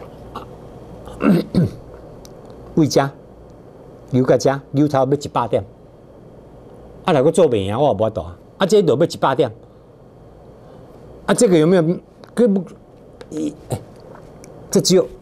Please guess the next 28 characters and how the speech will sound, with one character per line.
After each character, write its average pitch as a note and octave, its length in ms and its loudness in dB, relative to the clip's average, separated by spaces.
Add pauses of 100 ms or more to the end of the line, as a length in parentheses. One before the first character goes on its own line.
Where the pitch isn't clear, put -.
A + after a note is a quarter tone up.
(160)
一 - 80 -4
天 D3 200 0
呢。 B2+ 80 -2 (520)
你 D3 140 0
以 E3 40 2
为 D3 100 2
这 C#3 120 2
里 B2+ 80 0
多 C#3+ 160 2
久？ A#2+ 180 0 (140)
这 D3 100 -2
八 D3+ 300 -4
月 D3+ 160 2
二 D3 100 -2
十 B2 140 -4
六， C#3 180 2 (480)
这 D#3 80 -2
是 D3 140 -4
八 D3 260 0
月 D3 160 2
二 C#3 80 0
十 A#2+ 160 -4
五， F2 140 -4 (240)
这 D#3+ 100 -4
刚 D3+ 140 0
一 C#3+ 80 -8
刚 C#3 240 0
哎， B2 120 -2